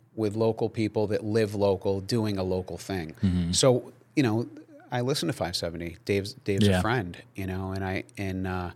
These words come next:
Speaker 1: and it doesn't matter, it doesn't matter what his political alignments are. I could care less. I
Speaker 2: Mm-hmm.
Speaker 1: just, I like the fact that it gives me a pulse on, on, you know, the city that I operate a business in.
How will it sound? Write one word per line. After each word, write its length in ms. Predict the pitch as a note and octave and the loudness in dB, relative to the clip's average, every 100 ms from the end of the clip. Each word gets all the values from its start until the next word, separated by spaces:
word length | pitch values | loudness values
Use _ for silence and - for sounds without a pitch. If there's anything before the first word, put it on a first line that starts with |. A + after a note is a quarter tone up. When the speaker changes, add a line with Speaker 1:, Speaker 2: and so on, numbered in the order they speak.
| - - - _ _ _ - | -16 -20 -20 _ _ _ -6
Speaker 1:
and 120 | A#2 | -4
it 60 | A2+ | 2
doesn't 300 | C3 B2 G#2 | 4 4 2
matter, 280 | A#2+ A#2 A2 | 4 4 2
it 400 | G2+ - A2+ G#2+ | 0 -6 -8 0
doesn't 260 | A#2 A2+ | 0 2
matter 340 | G2+ G2 G2 G2 | -2 -4 -4 -2
what 160 | F#2+ | -4
his 140 | F#2+ F2 | -4 -8
political 500 | - G#2 G2+ F#2+ F#2+ | -4 -4 -2 -4 -4
alignments 560 | F#2 F#2 F#2 F#2 - | -4 -4 -4 -4 -2
are. 220 | F#2+ F#2 | -2 0
I 60 | F#2 | -2
could 180 | - C3 | -6 -12
care 240 | - A#2 | -2 -2
less. 480 | G2+ G#2 F2+ - - | 2 0 0 -4 0
I 40 | G2 | 2
Speaker 2:
Mm-hmm. 120 | F2 | 2
Speaker 1:
just, 260 | F2 - - _ _ _ - | 2 0 -4 _ _ _ -4
I 60 | |
like 240 | G#2+ G#2 - | 0 0 -2
the 60 | |
fact 340 | G2 G#2 F#2+ - | 0 2 0 -2
that 100 | F2+ | -6
it 80 | |
gives 180 | - F#2 | -2 -2
me 100 | F#2 | -2
a 60 | E2+ | -6
pulse 380 | - G2+ F2+ - | 0 0 2 0
on, 240 | F2+ E2+ - _ _ | -2 -8 -14 _ _
on, 320 | - F2 E2+ - _ _ C#3 - | -10 -8 -10 -14 _ _ -20 -10
you 80 | G#2+ | -8
know, 160 | F#2+ E2 | -6 -4
the 100 | - | 0
city 360 | - G#2+ G2 | 2 2 -2
that 180 | F#2 E2+ | -4 -4
I 160 | E2+ F2+ | -2 -2
operate 400 | F#2 F#2 E2+ D#2 | -4 -6 -6 -8
a 80 | |
business 420 | - G#2 F2 - - | -8 -8 -8 -10 -12
in. 160 | - | -14